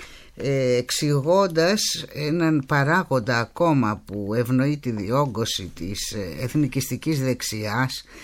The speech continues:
που είναι η μετατροπή της Ευρωπαϊκής Ένωσης σε μηχανισμό θεσμοποιημένης λιτότητας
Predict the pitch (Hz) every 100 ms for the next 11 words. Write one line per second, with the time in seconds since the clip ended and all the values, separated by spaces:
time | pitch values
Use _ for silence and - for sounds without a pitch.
0 | - - 139 185 233 233 190 160 151 143
1 | 139 135 131 127 220 214 147 - 123 117
2 | 110 110 110 170 - 151 180 180 - 226
3 | - - - 160 139 131 131 131 131 151
4 | 214 214 170 156 143 135 135 131 160 190
5 | 165 151 135 - 160 165 190 233 214